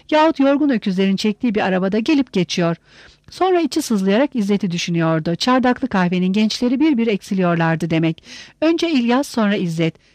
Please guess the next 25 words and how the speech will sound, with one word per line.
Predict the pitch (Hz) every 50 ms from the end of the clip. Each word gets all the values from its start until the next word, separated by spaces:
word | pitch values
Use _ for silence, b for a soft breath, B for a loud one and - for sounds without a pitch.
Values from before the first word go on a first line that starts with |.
| _ _ -
bir | 320 330 285
de | 294
Kayalı | 269 - 240 226 214 220 214
Süleyman | - - 185 180 175 175 170 170 170 170
vardı | 170 165 170 165 170 165
değil | 190 220 240 247
mi? | 254 294 320 - _ _ _ B B B B B B -
İlyas'ın | 285 285 302 311 311 - - 381 349
öteki | 277 - 320 285 - -
şehitlerle | - 240 226 220 - 226 214 208 208 208
yan | 208 233 277
yana | 302 269 233 202 196
gömüldüğü | 185 175 190 175 180 180 175 175 190
yeri | 180 170 170 190 226
görmüştü. | 196 180 165 165 165 165 156 - - - 156 b b b b b b b b _ _ _ _ _
Ulu | - 285 285 311 359 320
bir | 302 262 254 220 214
ağacın | 214 208 226 220
gölgesindeydi | 208 190 180 175 170 180 170 - 185 175 175 170 165 160 196
İlyas. | - 190 170 170 170 170 170 - - - _ -
Ya | 262 302
İzzet, | 320 285 233 208 196 233 285 339 - - -
onun | 269 254 285 262
mezarını | 233 208 185 202 202 214 277 311
bilmiyordu. | 277 220 180 165 165 160 160 160 160 156 156 156